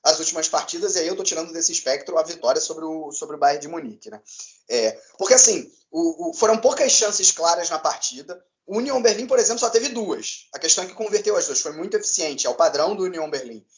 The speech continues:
Né, as duas com o Max Kruse, Max Kruse indo muito bem nessa ausência do Avoni, ele já ia muito bem, já se entendia muito bem com o Avoni,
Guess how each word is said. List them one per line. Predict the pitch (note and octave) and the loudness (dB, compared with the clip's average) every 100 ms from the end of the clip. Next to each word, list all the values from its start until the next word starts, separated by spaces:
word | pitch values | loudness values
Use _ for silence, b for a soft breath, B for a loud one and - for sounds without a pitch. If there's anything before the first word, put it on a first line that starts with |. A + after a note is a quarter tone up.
| b b | b b
Né, | C#3+ | 0
as | B2+ - | 2 0
duas | D3+ D#3+ - - _ | -2 0 -2 -4 _
com | F#3+ | -2
o | F3 | 2
Max | D#3+ - | 2 2
Kruse, | - E3+ G3+ F3 | -2 -4 -4 -4
Max | E3 - | -4 -4
Kruse | - F3+ F#3+ F#3+ - _ | -6 -6 -4 -4 -6 _
indo | F3 F3 F#3 - _ | -12 -8 -10 -12 _
muito | A3 B3+ C#4 D4+ A#3+ A3 | -8 -2 0 -2 0 4
bem | - G#3+ | 4 4
nessa | G3+ F3+ F3+ | 2 2 4
ausência | E3+ F3 F#3 F3 | 4 2 2 2
do | E3 | 0
Avoni, | D#3+ D#3+ D#3+ A3+ | -2 -4 -2 -2
ele | G#3+ | 2
já | G#3+ | 2
ia | G3+ C4 | 2 0
muito | A#3+ A3 | -2 -4
bem, | G3+ A3 | -2 0
já | G3 | 0
se | - | -2
entendia | G#3+ G#3 F#3+ A#3+ | -6 -10 -8 -8
muito | A#3 G#3+ | -8 -8
bem | G3+ | -8
com | G#3 | -8
o | |
Avoni, | F3+ F#3+ F3+ F#3 | -6 -6 -6 -8